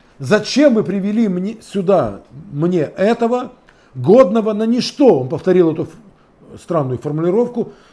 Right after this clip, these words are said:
«Он нам нормально помолиться не даст».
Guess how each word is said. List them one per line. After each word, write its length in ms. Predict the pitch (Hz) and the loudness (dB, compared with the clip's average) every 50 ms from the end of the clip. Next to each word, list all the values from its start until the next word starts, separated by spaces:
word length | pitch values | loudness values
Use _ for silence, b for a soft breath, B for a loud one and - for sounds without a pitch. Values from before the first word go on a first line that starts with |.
| B B B B B B | B B B B B B
«Он 320 | - 214 247 277 262 233 220 | 2 4 4 4 4 2 2
нам 340 | 226 240 269 277 285 262 - | 2 0 0 -2 -4 -8 -6
нормально 580 | 202 208 220 220 202 196 214 247 254 254 247 233 | -2 0 0 2 2 0 0 0 0 -2 -4 -4
помолиться 640 | - 220 208 202 208 208 240 262 254 - - 208 208 | -4 -2 -2 -2 -2 -2 -2 -2 -4 -4 -4 -4 -2
не 140 | 208 226 226 | -2 -2 0
даст». 500 | 196 233 196 147 107 - - - _ | 2 2 2 2 0 -4 -12 -20 _